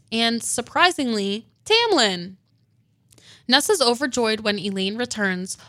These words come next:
all three of the sisters laying down and embracing each other as they once did when they were children in their tiny little cottage. Elaine was also granted a gift by the Cauldron. She's a seer. Prior to the battle at the Winter Court, which prompted Elaine's kidnapping,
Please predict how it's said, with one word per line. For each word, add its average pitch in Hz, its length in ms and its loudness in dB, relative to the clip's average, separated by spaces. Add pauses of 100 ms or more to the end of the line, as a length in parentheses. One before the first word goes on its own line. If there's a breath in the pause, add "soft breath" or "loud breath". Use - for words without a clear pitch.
(120 loud breath)
all 302 200 6
three 311 240 -2
of 269 80 -2
the 240 80 -6
sisters 214 540 -4
laying 214 240 0
down 214 260 0
and 208 120 -4
embracing 202 540 -4
each 196 180 -6
other 190 280 -4
as 202 220 -8
they 196 140 -2
once 208 360 -2
did 214 260 0
when 196 200 -4
they 190 100 -4
were 190 140 -4
children 190 560 -8
in 202 100 -6
their 185 140 -8
tiny 233 440 -6
little 226 280 -6
cottage. - 800 -12 (800 soft breath)
Elaine 277 320 2
was 427 140 2
also 233 260 2
granted 214 400 -4
a 202 40 -4
gift - 280 -10
by 190 100 -4
the 196 100 -6
Cauldron. 233 680 -4 (340)
She's 247 300 -2
a 208 60 -6
seer. - 640 -4 (720 soft breath)
Prior 277 300 4
to - 160 -8
the 277 100 0
battle 233 340 2
at 254 120 0
the 220 80 -6
Winter 208 240 -2
Court, - 380 -4
which - 200 -8
prompted 220 380 -2
Elaine's 202 380 -4
kidnapping, 185 760 -2